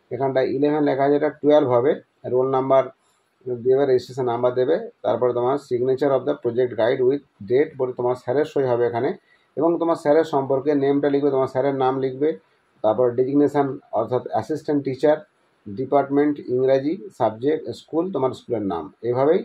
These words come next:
তোমরা সার্টিফিকেটের পেজটা রেডি করবে। এবং তারপরে দেখো table of contents, পর পর পেজ যেমনভাবে আছে সেভাবে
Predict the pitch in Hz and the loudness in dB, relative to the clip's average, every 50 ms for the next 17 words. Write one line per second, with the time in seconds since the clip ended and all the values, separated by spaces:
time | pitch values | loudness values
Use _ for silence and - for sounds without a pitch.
0 | - - 131 127 127 131 - - 117 - 131 123 127 123 123 120 123 117 117 120 | -6 -6 -2 -2 -2 -2 -4 -6 -6 -6 -4 -4 -2 0 0 0 0 0 0 -2
1 | 117 117 156 147 131 117 107 104 92 90 87 - - - - - _ _ _ _ | 0 0 0 -2 0 -2 -2 -4 -4 -6 -6 -6 -8 -12 -14 -14 _ _ _ _
2 | _ _ _ 139 147 156 156 143 143 135 139 139 151 160 160 151 156 147 175 190 | _ _ _ -2 -2 0 0 2 2 2 2 4 4 4 4 4 4 2 2 0
3 | 190 - - 185 156 170 180 170 170 170 - - 131 123 113 101 107 101 98 - | 0 0 0 2 4 4 4 4 2 2 2 0 0 0 0 -2 -6 -8 -8 -8
4 | _ - 147 165 208 - - 175 175 165 - - - 170 156 135 139 135 143 151 | _ 2 2 4 4 4 4 2 2 2 2 2 2 2 4 2 2 2 2 2
5 | 151 151 151 156 156 151 160 143 - 139 131 131 135 147 | 2 2 4 2 2 2 0 -2 -2 0 2 4 4 4